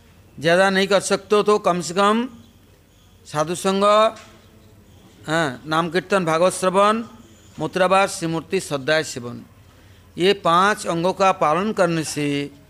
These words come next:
थोड़ा भी पालन करोगे तो तुम्हारा भक्ति होगा।" हम्म, अनन्य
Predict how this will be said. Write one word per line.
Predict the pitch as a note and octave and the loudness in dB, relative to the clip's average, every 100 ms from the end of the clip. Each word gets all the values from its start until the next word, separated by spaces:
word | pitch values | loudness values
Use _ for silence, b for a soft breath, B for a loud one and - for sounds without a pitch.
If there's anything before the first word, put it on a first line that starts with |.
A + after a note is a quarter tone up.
| _ _ _ - | _ _ _ -2
थोड़ा | F#3 A#3+ A#3+ | 2 4 4
भी | A#3+ | 2
पालन | G#3+ G3+ G3 | 2 2 2
करोगे | F#3+ F#3 G3 | 0 2 0
तो | G3+ | 0
तुम्हारा | G3 F3+ E3 E3+ G3+ A#3+ A3 - - - - | -2 0 2 2 2 0 -4 -18 -20 -20 -12
भक्ति | C3+ B2 D#3 | -10 -8 -6
होगा।" | C3+ G#2+ A#2 - - _ _ - - - _ - _ | -6 -6 -14 -18 -20 _ _ -20 -20 -20 _ -20 _
हम्म, | C3+ A#2+ - _ _ _ _ _ | -16 -16 -18 _ _ _ _ _
अनन्य | C#3+ D#3+ F3 F3 D3+ | -4 -2 0 -2 -4